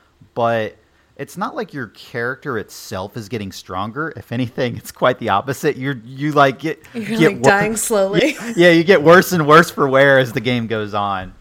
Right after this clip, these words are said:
Speaker 1: Um, so you're not really improving overall, other than you get to, like, make new weapons and things like that, which helps you hunt a little more easily.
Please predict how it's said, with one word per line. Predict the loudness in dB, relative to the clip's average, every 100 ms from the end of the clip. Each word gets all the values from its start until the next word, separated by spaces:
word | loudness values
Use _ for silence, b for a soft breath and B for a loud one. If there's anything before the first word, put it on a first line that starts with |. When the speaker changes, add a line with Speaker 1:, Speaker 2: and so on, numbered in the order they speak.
| -10
Speaker 1:
Um, | -10 -8
so | -10
you're | -6
not | -2 -2
really | -2 -2
improving | -4 -8 -8 -6 -4 -2 -4 -4 -6 -12 -16
overall, | -12 -10 -8 -4 0 0 -2
other | -6 -6
than | -6 -6
you | -6
get | -10 -10
to, | -10 -8
like, | -10 -10
make | -8 -6 -6 -6
new | -4 -4
weapons | -4 -6 -6 -8 -8 -8
and | -8
things | -8 -8
like | -10 -6
that, | -4 -4
which | -6 -12
helps | -12 -12 -12 -14
you | -12 -14
hunt | -10 -10 -10 -12
a |
little | -10 -8
more | -8 -8
easily. | -10 -12 -10 -10